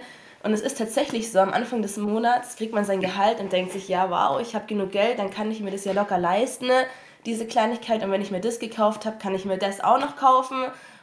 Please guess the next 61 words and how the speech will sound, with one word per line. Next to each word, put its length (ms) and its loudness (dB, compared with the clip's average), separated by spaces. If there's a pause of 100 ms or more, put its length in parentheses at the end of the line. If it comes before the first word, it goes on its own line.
Und 120 0
dann 160 4
kann 160 0
ich 120 -2
mir 240 2
da 140 0
drüben 280 -2
auf 140 0
der 140 -4
anderen 180 0
Seite 240 -2
von 120 -6
der 100 -2
Straße 640 0
die 80 -6
Kleinigkeit 480 0
auch 120 4
noch 140 0
nehmen, 300 0
weil 100 2
ich 140 -4
habe 120 -2
ja 80 -2
gerade 200 -2
Geld 240 -2
bekommen.“ 380 2 (580)
Und 80 -2
dann 100 4
schaut 240 6
man 140 2
sich 240 -2
um, 240 8 (420)
bekommt 320 0
einen 100 -2
riesen 240 -2
Schock, 260 2
wenn 100 -2
man 80 0
auf 140 0
sein 220 -2
Konto 300 2
schaut, 380 2
weil 200 2
nur 80 2
noch 200 -2
zehn 240 -2
Euro 280 2
drauf 340 2
sind 140 -4
oder 160 -2
was 200 0
weiß 160 -8
ich. 180 -10
Und 140 -6
dann 160 0
hat 120 -8
man 120 2
natürlich 400 0
nicht 160 -4
genug 260 -2
Geld, 300 0